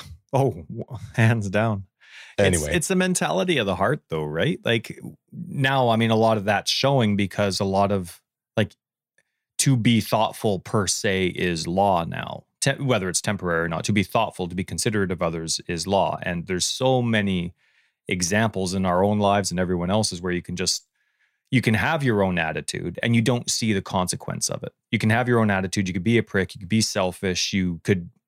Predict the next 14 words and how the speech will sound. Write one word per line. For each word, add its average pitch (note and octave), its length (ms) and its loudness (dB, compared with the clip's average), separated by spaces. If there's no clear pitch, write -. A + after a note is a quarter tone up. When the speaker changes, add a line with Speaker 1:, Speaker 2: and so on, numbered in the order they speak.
Speaker 1:
choose B2+ 460 2
arrogance. F#2+ 680 -2
And G2 500 0
your A2 140 4
narrow-mindedness G#2+ 720 2
doesn't G2 260 -2
see C3 180 0
the G#2 100 0
consequence. - 580 -6
You G2 60 0
don't F#2+ 180 -2
see G2+ 320 0
how E2+ 240 -4
that E2+ 260 -2